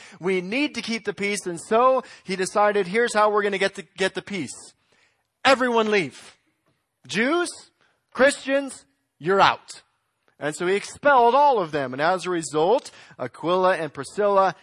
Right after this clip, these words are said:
had to leave their home in Rome. And they eventually settled in Corinth.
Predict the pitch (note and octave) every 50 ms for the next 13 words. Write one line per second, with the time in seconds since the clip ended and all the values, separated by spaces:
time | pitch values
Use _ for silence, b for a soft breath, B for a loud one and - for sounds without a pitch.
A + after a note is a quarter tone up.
0 | b b b - - D#3+ E3 E3 D#3 F3 E3+ E3+ E3+ E3+ E3+ D3+ D#3+ E3 D#3+ D#3
1 | C#3+ D3+ D3+ D3+ D#3 D#3 D3+ D#3 E3+ G#3+ A3+ G#3 F#3+ E3 D3+ C#3+ D3 D#3 E3+ F#3
2 | F#3+ F3+ F3+ C4 D#4 D4 - C4+ B3 A#3 G3+ F#3+ - - A3+ G#3+ G#3+ G#3 G3+ G3+
3 | G#3 - G3 F#3 F#3+ - - - A#3 A#3 G#3 E3 C#3 A#2+ - - -